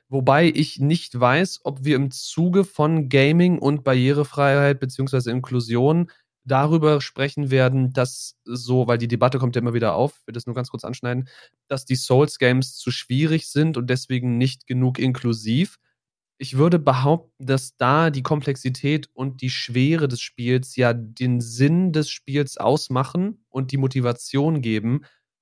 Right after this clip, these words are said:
Und diese Spiele quasi inklusiver zu machen, indem man da verschiedene Schwierigkeitsstufen oder sowas anbietet,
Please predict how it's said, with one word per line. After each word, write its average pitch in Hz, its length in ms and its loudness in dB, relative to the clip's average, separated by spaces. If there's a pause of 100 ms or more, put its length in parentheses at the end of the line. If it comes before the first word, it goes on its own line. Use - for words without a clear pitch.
(180)
Und 127 140 -8
diese 156 200 -2
Spiele 139 360 -2
quasi 120 560 -2 (200)
inklusiver 135 720 0
zu - 180 -6
machen, 117 400 -2
indem 123 320 -2
man 120 180 0
da 120 160 4
verschiedene 123 400 -4
Schwierigkeitsstufen 127 760 -4
oder 110 140 -4
sowas 104 240 -6
anbietet, 117 520 -4